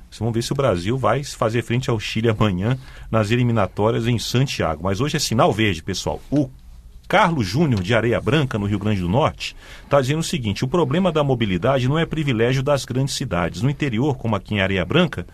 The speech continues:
já sentimos essa dificuldade em razão do grande número de carros e motos circulando por aqui e não há transporte público na cidade. Então, cada um se vira como pode."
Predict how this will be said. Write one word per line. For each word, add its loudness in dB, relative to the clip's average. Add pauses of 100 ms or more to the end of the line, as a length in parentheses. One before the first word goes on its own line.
(420)
já 2
sentimos 0
essa 2
dificuldade 0
em 4
razão 2
do -4
grande 0
número 0
de -2
carros 2
e 2
motos 2 (280)
circulando 0
por -2
aqui -2
e 4
não 4
há 4
transporte -2
público -2
na 2
cidade. -2 (100)
Então, 0 (500)
cada 2
um 0
se -2
vira 0
como -2
pode." 0